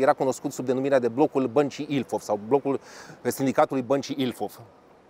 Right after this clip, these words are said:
Ulterior a fost cunoscut perioada interbelică după o mie nouă sute treizeci și șapte și în anii patruzeci, sub denumirea de blocul Dragomir Niculescu, pentru că la parter, pe partea cealaltă, spre Calea Victoriei, s-a deschis o băcănie la parterul, uh,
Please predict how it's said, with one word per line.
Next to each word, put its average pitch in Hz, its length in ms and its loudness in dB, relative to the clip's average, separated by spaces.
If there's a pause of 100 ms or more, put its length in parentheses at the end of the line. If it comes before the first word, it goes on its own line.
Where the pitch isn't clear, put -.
(320)
Ulterior 147 340 2
a 143 60 6
fost 151 180 -2
cunoscut 131 340 -2
perioada 131 260 4
interbelică 117 380 -2
după 131 120 -4
o - 20 2
mie 123 100 -2
nouă 113 100 -6
sute 120 100 -10
treizeci 107 200 -4
și - 60 -16
șapte 165 360 -2 (240)
și - 100 -6
în 143 60 2
anii 120 140 0
patruzeci, 127 440 2
sub - 220 -8
denumirea 143 300 0
de 131 80 -2
blocul 139 300 0
Dragomir 127 320 2
Niculescu, 139 400 -4
pentru 139 240 -4
că 135 100 -2
la 139 120 8
parter, 131 360 4
pe 117 120 -2
partea 127 280 0
cealaltă, 113 480 2
spre - 180 -2
Calea 123 200 4
Victoriei, 117 540 -2
s-a 175 120 0
deschis 165 320 -2
o 175 100 6
băcănie 143 440 2
la 113 100 6
parterul, 127 520 2
uh, 113 100 0